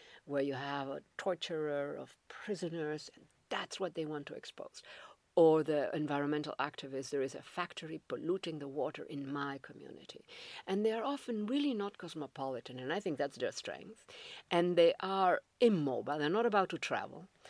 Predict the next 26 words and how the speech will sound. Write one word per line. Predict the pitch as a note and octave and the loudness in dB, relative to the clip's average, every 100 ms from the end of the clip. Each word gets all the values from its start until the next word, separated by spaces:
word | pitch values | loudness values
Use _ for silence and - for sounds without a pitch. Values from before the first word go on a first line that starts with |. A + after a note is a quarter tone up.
| - - C#3 | -20 -16 0
but | D#3 C3+ | 2 6
they | C#3+ | 4
are | C3+ - | 4 -2
connected | C3 B2 D3 F3 - - - - - D3 | -6 0 0 -2 -6 -10 -10 -12 -12 -6
with | C#3 | -4
a | B2 | 2
very | E3 A3 | 6 8
international | G3+ - D3+ C3+ - - | 6 2 -6 -6 -6 -8
organization. | - C3+ C3 - G#2+ - D#3+ F#3 - - - - - - | -8 -10 -10 -10 -10 -10 -10 -12 -16 -18 -16 -18 -14 0
And | D3+ D3+ - - _ - - | 2 2 -2 -18 _ -14 -6
whereas | C#3 C#3+ D3 C3+ | 4 6 6 6
all | F3+ | 8
the | G3 | 10
attention | E3 D#3+ D#3 D3 | 8 4 0 0
goes | C3+ C#3+ - | 4 4 2
to | |
the | C3 | -2
big | C3 C#3+ | 0 0
international | D3+ C3 C3 B2+ - C3+ | 0 -4 -2 -2 -2 -4
organization, | B2+ B2 C3 G3+ C#4 C#4 D3 C3+ | -4 -6 -4 0 0 0 -2 -2
I | C#3+ | -2
say, | C#3 C3 | 0 2
what | C3 D3+ C4 - | 2 0 -2 0
would | A#3+ - | -2 -2
Amnesty | D#3+ E3 D#3 D3 | -4 -4 -6 -6
International | C3+ C3 B2 B2 - C#3 - | -6 -6 -6 -4 -6 -6 -8